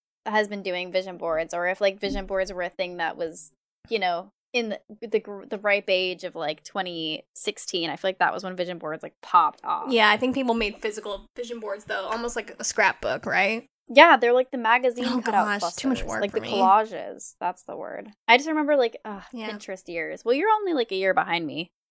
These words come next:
Speaker 1: so I'm sure you know.
Speaker 2: Oh, Pinterest? Yeah. I mean, I still use Pinterest.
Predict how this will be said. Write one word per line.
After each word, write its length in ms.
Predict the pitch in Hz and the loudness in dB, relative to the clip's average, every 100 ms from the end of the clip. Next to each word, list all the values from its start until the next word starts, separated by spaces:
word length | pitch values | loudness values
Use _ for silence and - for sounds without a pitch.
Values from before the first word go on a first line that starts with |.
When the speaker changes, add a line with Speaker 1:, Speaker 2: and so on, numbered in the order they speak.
| _ _ _ _ | _ _ _ _
Speaker 1:
so 400 | - 185 165 160 - _ _ _ - | 2 4 4 2 -6 _ _ _ -14
I'm 80 | 208 | -10
sure 160 | 214 | -6
you 160 | 196 170 | -6 -6
know. 300 | 113 98 180 _ _ _ _ - | -8 -10 -12 _ _ _ _ 2
Speaker 2:
Oh, 140 | 254 220 | 4 4
Pinterest? 680 | 226 220 - 277 302 - - | 0 -2 0 2 0 -4 -8
Yeah. 280 | 156 160 - | -6 -6 -6
I 60 | 254 | -4
mean, 100 | 277 | -2
I 20 | |
still 180 | 269 311 | -2 -4
use 160 | 277 320 | -8 -10
Pinterest. 560 | 190 196 156 330 - | -14 -14 -12 -12 -14